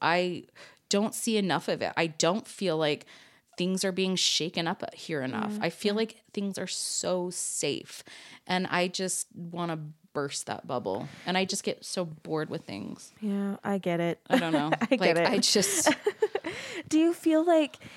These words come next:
Speaker 2: if you're thinking about the work that you do in, like, a, like, an outside of Utah context, like,
Speaker 1: Mm-hmm.
Speaker 2: or if you're thinking about, you know, like, uh, maybe what I'm saying is I'd like to talk maybe a little bit about just, like, what you kind of feel is, like, what your philosophies about art are,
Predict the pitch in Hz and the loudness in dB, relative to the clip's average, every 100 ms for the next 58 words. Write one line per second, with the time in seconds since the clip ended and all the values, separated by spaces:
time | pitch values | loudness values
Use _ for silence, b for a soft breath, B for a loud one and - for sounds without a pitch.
0 | 247 - 285 320 - 294 277 330 349 349 | -4 -2 2 2 2 -2 0 2 4 4
1 | 285 208 196 202 - 208 208 208 202 196 | 4 4 2 2 2 2 4 2 4 6
2 | 220 208 185 190 185 180 180 180 185 175 | 6 4 2 4 4 4 2 0 -2 -2
3 | - 165 180 - 208 208 214 220 220 226 | -2 0 0 0 2 2 0 -2 -2 -2
4 | 226 - 226 226 269 - - 214 185 180 | -2 -4 -4 -2 -4 -2 0 0 0 -4
5 | 180 190 - 220 214 233 214 220 214 208 | -6 -6 4 6 6 2 0 2 2 4
6 | 196 196 190 185 180 220 233 - - - | 2 4 2 4 2 4 4 2 -8 -4
7 | - 262 285 320 262 220 214 214 196 190 | 0 2 4 6 6 4 4 2 2 2
8 | 196 220 208 226 247 - 214 202 - 196 | 2 2 4 2 2 0 2 0 2 0
9 | 196 190 185 202 208 190 185 180 180 - | 4 2 4 2 4 2 4 4 4 0
10 | B B B B B - 226 233 220 202 | B B B B B -4 0 2 2 0
11 | 185 208 208 - 202 214 214 208 202 190 | 4 4 4 0 0 2 2 2 0 0
12 | - 208 190 185 185 - 190 185 185 175 | -2 0 4 4 4 0 2 4 2 0
13 | - - 202 226 220 226 214 214 185 185 | -6 -4 0 2 4 2 2 2 2 2
14 | 156 196 190 180 175 - 175 - 170 165 | 0 0 0 0 0 0 0 0 0 2
15 | 165 | 0